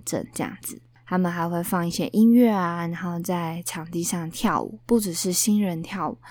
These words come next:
宾客们兴致一来也可以在台上跳舞这样子，那就是跟现在的婚礼有一点不同。那因为古埃及人平均的寿命大概是四十岁左右，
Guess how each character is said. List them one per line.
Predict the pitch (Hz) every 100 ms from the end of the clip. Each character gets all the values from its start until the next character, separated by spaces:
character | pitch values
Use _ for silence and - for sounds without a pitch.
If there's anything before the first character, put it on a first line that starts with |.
| _
宾 | - 285 302
客 | - 294
们 | 233 165 233
兴 | - 233 202
致 | 202 180
一 | 180
来 | 151 165
也 | -
可 | - 151
以 |
在 | 170 143
台 | 156 -
上 | - 160 151
跳 | - 180
舞 | - -
这 | -
样 | 190 -
子， | - - _
那 | 160
就 | 156
是 | 165 165
跟 | 156 160 156 151
现 | 170 165
在 | 156 147
的 | 160
婚 | - 156 151
礼 |
有 | 110
一 | 101
点 | 113 -
不 | - -
同。 | - - - - - _ _
那 | 302
因 | 320
为 | 302
古 | 240
埃 | 196 190 208
及 | 190
人 | 185 165 170
平 | 202 175
均 | 190 185
的 | 170
寿 | - 202 185
命 | 175 160
大 | 170 170
概 | 175 165
是 | 170 - 170 160
四 | 165 - 262
十 | - 170
岁 | 175 175 160
左 | - - -
右， | 165 98